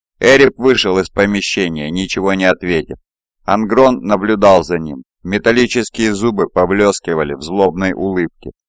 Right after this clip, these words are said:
Когда двери закрылись, Ларгар обернулся к Аргелу Талу,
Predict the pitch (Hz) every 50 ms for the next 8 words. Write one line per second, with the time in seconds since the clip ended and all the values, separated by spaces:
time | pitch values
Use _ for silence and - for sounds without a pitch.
0 | _ _ _ _ _ _ _ _ - - 104 107 107 110 131 131 127 131 135 135
1 | 131 127 123 113 127 123 - 131 127 131 123 101 80 73 - - - - 92 101
2 | 104 101 104 98 120 117 117 - - 101 101 92 107 104 104 110 107 104 98 -
3 | - - - _ - 98 98 95 95 92 98 95 95 92 - - 98 87 80 76
4 | 67 62